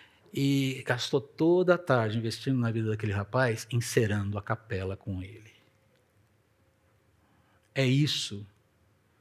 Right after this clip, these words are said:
que o protagonismo do reino de Deus pede pra gente. Gastar tempo encerando capela.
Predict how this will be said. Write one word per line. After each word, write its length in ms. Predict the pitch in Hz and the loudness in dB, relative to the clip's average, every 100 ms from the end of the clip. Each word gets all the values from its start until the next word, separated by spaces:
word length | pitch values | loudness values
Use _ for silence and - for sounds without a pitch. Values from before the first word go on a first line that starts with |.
| - | -6
que 100 | 123 | -4
o 40 | |
protagonismo 720 | 120 117 120 113 110 120 120 | -2 0 2 2 4 2 2
do 60 | 110 | -2
reino 240 | 98 107 | 0 -2
de 80 | 101 | -2
Deus 160 | 101 - | -6 -6
pede 260 | 107 98 95 | -8 -8 -10
pra 140 | 92 | -10
gente. 460 | 90 95 98 - _ _ _ _ _ _ _ _ _ _ | -10 -14 -14 -16 _ _ _ _ _ _ _ _ _ _
Gastar 380 | 113 123 - 139 | 2 2 6 4
tempo 380 | - 139 135 135 | 6 2 4 2
encerando 480 | 123 131 113 120 120 | -2 0 2 2 2
capela. 640 | 120 - 120 113 101 107 | 0 0 0 2 0 -4